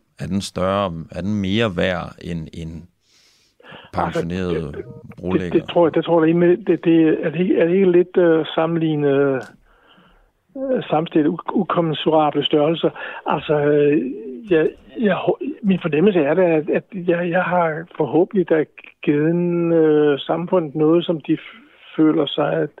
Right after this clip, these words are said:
Speaker 2: taknemmelige for, og, og derfor synes jeg, at, øh, det skal belønnes for.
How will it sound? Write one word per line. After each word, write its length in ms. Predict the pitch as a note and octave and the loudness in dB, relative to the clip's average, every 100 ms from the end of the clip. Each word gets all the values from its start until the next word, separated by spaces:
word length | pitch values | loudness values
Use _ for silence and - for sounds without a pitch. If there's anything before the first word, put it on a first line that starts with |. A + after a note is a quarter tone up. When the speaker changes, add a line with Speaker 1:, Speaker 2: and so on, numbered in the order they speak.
| _ - - _ - | _ -20 -20 _ -4
Speaker 2:
taknemmelige 440 | C#3+ D3 F3 F#3+ - | 0 0 0 0 0
for, 280 | D#3 D3+ | 2 2
og, 180 | D3+ D3+ - | 0 -4 -4
og 200 | F#4 C#3+ | -6 -2
derfor 220 | - D3+ D#3 | -2 -2 -2
synes 300 | - E3 - | -2 -2 0
jeg, 80 | |
at, 300 | D3 - - | -2 -4 0
øh, 260 | D3 C3+ C3+ - | 2 4 0 -2
det 100 | C#3 | -10
skal 220 | - D#3 | -4 -4
belønnes 460 | D3+ C#3 C3+ D#3+ - | -2 -4 -4 -6 -4
for. 180 | C#3 | -4